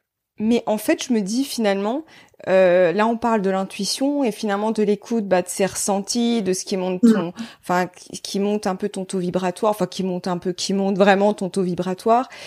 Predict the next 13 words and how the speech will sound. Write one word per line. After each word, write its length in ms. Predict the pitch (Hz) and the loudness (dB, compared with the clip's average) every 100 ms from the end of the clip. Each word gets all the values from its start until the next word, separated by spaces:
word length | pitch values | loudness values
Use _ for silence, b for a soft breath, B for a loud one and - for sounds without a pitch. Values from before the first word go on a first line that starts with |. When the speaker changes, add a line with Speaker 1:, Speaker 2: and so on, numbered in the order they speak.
| B - | B -14
Speaker 1:
tout 120 | - | -12
ça. 260 | - 254 370 B B - | -2 -2 -2 B B -6
Mais 200 | - 220 | 2 4
je 80 | 208 | 4
me 100 | 220 | 2
dis 160 | 208 330 | 4 2
en 120 | 269 | 4
fait, 240 | 277 302 | 2 2
au 60 | 233 | 0
final, 500 | - 202 220 330 - | -2 -2 0 0 -2
ça 260 | - - 208 | -2 0 2
rejoint 380 | 208 208 269 | 2 0 2
aussi, 460 | 285 226 - 302 311 | 2 0 -2 0 0